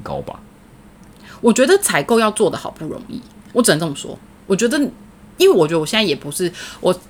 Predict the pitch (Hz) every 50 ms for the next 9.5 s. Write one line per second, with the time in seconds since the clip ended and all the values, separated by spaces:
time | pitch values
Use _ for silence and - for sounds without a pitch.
0 | - - - - - 170 165 - - 247 214 - 220 196 185 - 196 160 143 147
1 | 139 160 180 180 - 190 151 127 - 143 143 151 147 - 147 113 101 - - 202
2 | 208 220 220 190 156 160 165 165 170 156 151 - 139 139 147 127 120 117 127 151
3 | 143 - 143 143 - 151 - - 156 151 160 151 156 151 - 160 170 170 - -
4 | - - - - 214 202 - - 151 - 170 - - 147 - 185 170 160 170 165
5 | 160 - 160 160 156 147 131 - - - - - - - - - 175 185 175 175
6 | - 190 160 147 165 170 147 147 156 147 156 - - - - - 170 - - 175
7 | 170 160 151 151 151 156 156 - 139 156 - 190 170 165 170 170 - - 151 -
8 | 156 - 170 - 175 185 170 185 175 170 151 - 151 - - - - - - -
9 | - 320 330 330 320 214 160 156 160